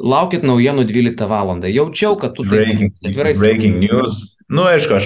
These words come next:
Speaker 2: labai sunku ką be, ką be pasirinkti kito. Bet į tavo komandą ateina kitas lodaris. Ir jūs kalbat apie jį labai daug. A, jūs juo netikit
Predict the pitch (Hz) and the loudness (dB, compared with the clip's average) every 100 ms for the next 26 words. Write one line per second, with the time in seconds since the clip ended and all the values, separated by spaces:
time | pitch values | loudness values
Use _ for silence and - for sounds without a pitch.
0 | - 110 117 143 143 139 135 117 107 117 | -2 0 2 4 2 0 -2 -2 0 0
1 | 113 104 101 101 101 - 101 95 98 101 | 2 4 4 4 2 0 0 0 -2 -2
2 | 101 101 101 113 87 80 - - - _ | 2 4 4 2 -2 -4 -10 -18 -20 _
3 | 113 117 107 131 120 - 120 117 101 104 | 0 0 2 2 2 2 2 2 2 2
4 | 101 87 - 101 82 82 82 73 73 - | 2 0 -2 -2 -2 -2 0 0 -4 -8
5 | - _ - - - 107 - 101 85 80 | -14 _ -8 -4 -2 -2 0 0 2 -2
6 | - - - - 87 90 87 85 85 95 | -6 -14 -18 -8 -6 -2 -2 0 0 0
7 | 104 107 143 - - - _ - - _ | 2 2 2 -2 -6 -14 _ -20 -20 _
8 | _ _ _ - 82 80 80 80 82 87 | _ _ _ -12 -8 -6 -6 -4 -2 -2
9 | 98 101 98 98 110 - 147 156 151 - | -2 0 2 4 4 2 -2 -2 -2 -4